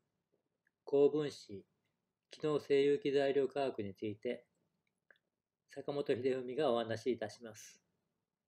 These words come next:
ここでは、薬物送達システム、生態適合性、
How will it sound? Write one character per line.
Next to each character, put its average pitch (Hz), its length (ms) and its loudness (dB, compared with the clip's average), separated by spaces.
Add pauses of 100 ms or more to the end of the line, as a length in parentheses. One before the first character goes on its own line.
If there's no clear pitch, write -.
(1120)
こ 156 140 -4
こ 160 120 4
で 156 100 4
は、 107 260 0 (1160)
薬 139 280 -2
物 165 200 -6
送 131 240 -2
達 131 260 -4
シ 131 120 -4
ス - 120 -20
テ 113 100 -4
ム、 101 200 -10 (1600)
生 156 320 4
態 156 260 0
適 147 240 -4
合 143 200 6
性、 131 440 0